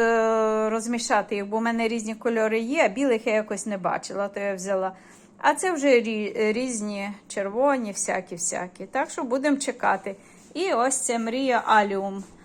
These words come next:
Ну, білий був. Там була одна дорого, теж таки. Там одна була цибулинка маленька і десь десять доларів коштувало з скидкою. Ну, то будемо чекати, ще, може, скидки будуть.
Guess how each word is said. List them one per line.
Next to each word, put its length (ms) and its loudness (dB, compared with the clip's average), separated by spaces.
Ну, 240 -4
білий 480 2
був. 460 0
Там 280 4
була 340 6
одна 420 4
дорого, 680 2
теж 300 -2
таки. 380 -4
Там 240 2
одна 320 2
була 320 2
цибулинка 800 0
маленька 720 2
і 300 -2
десь 360 -4
десять 540 -2
доларів 480 -2
коштувало 760 -6
з 80 -6
скидкою. 880 -2
Ну, 140 -6
то 440 -8
будемо 300 -2
чекати, 400 -4
ще, 180 -8
може, 260 -8
скидки 440 -12
будуть. 380 -16